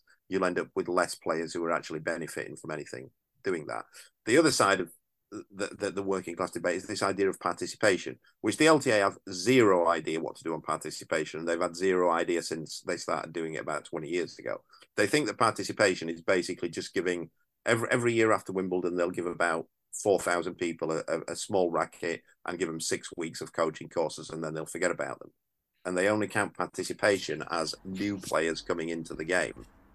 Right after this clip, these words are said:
as opposed to what about if we just maintain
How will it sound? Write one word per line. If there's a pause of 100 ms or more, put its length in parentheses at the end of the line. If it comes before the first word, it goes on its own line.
(180)
as
opposed
to (380)
what
about
if
we
just
maintain